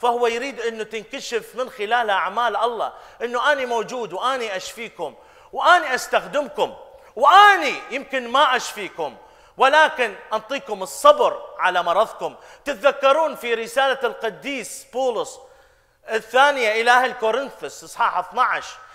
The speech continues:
يتوسل بولس ثلاث مرات من يسوع، يقول له: "عندي اني شوكة بالجسد".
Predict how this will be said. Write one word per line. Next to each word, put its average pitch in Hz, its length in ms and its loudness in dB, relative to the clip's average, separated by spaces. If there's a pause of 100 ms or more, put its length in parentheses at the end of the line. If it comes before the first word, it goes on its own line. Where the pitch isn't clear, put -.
(120)
يتوسل 254 680 0
بولس 226 580 -2 (260)
ثلاث - 260 2
مرات 233 440 4
من 220 140 -6
يسوع، 180 440 -6 (260)
يقول 254 300 -6
له: 262 60 6
"عندي 240 360 -2
اني 254 260 -2
شوكة 269 460 2
بالجسد". 190 600 -4